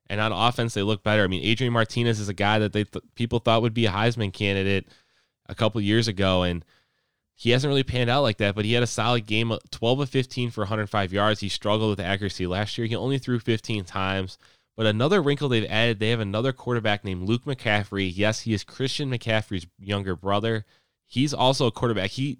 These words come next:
they actually kinda had a Q B competition in Nebraska camp this offseason that Martinez was able to win. But Luke McCaffrey's such a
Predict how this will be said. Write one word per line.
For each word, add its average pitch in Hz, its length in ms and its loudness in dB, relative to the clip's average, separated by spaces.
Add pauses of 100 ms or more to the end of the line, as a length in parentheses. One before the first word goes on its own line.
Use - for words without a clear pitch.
they 120 140 2
actually 151 260 0
kinda 135 220 -2
had 123 200 0
a 117 40 -2
Q 143 200 -4
B 131 120 2
competition 117 920 -4 (500)
in 120 160 2
Nebraska 110 600 0
camp 104 480 0 (480)
this 113 240 0
offseason 90 800 0
that 92 260 0
Martinez 98 480 -2
was 95 120 -4
able 107 240 0
to 87 100 -4
win. 101 400 0
But 113 260 4 (440)
Luke 143 160 2
McCaffrey's 131 560 2
such 127 260 0
a 113 140 -2